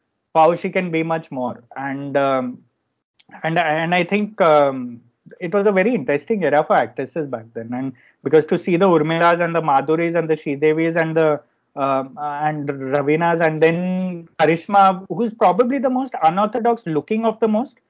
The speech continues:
uh, I, I didn't expect her to become the star that she did by the end of that decade. She was right up there with, with the others.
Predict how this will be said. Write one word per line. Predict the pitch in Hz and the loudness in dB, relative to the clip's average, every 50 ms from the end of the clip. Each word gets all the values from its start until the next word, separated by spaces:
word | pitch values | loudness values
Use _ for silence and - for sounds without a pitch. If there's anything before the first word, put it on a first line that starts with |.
| _ _ _ _ _ | _ _ _ _ _
uh, | 147 147 147 151 156 151 156 - - | 2 2 4 4 4 2 2 -2 -4
I, | 147 147 160 175 185 202 202 - | -2 0 0 0 0 -2 -2 0
I | 151 165 | 0 0
didn't | 180 180 208 233 233 226 226 - - | 0 2 2 2 2 0 -4 -6 -8
expect | 151 151 - - _ - 202 196 202 - | -8 -8 -8 -4 _ -2 -2 0 -2 -6
her | - 156 151 170 190 | -2 0 2 2 2
to | - 226 | 0 -2
become | 196 175 175 170 - 190 185 190 185 | -2 -2 -2 0 2 2 2 2 0
the | 196 196 | -2 -4
star | 196 - 175 147 156 170 | -2 0 0 2 2 2
that | 180 185 185 180 - | 2 0 -2 -4 -4
she | - 202 | -6 -8
did | 180 156 151 190 220 202 | -6 -4 -4 -4 -4 -4
by | 165 170 156 160 | -2 -2 -2 0
the | 175 165 | 0 -2
end | 147 147 160 165 | -2 -2 -2 -4
of | 170 170 160 | -6 -4 -2
that | 156 143 - 170 165 | -2 -2 -2 -2 -4
decade. | 151 143 - 160 165 208 233 - _ _ _ _ _ | -6 -4 -2 -2 -2 -2 -4 -8 _ _ _ _ _
She | _ - 156 | _ -2 0
was | 165 175 | 0 2
right | 160 147 143 170 185 - | 2 2 2 2 2 0
up | 175 156 156 160 | -2 -2 -2 -2
there | 175 190 220 214 | 0 0 0 0
with, | 180 151 139 156 156 156 - - | -2 -4 -4 -4 -4 -4 -6 -4
with | 147 151 151 147 | -2 -2 -2 0
the | 165 | 0
others. | 160 143 135 143 156 202 233 - _ | 0 0 0 -2 -6 -6 -8 -10 _